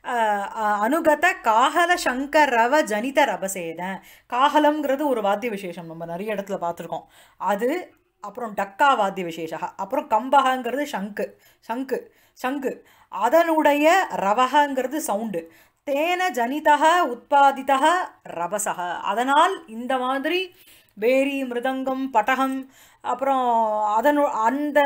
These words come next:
நாதங்களை பின்தொடர்ந்து வருகின்ற இந்த காஹல சங்க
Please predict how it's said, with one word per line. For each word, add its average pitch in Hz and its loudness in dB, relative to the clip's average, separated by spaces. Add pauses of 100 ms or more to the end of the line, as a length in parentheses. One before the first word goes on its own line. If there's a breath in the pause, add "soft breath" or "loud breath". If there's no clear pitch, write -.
(420)
நாதங்களை 302 2
பின்தொடர்ந்து 294 0
வருகின்ற 269 0
இந்த 240 -2
காஹல 262 2
சங்க 233 -2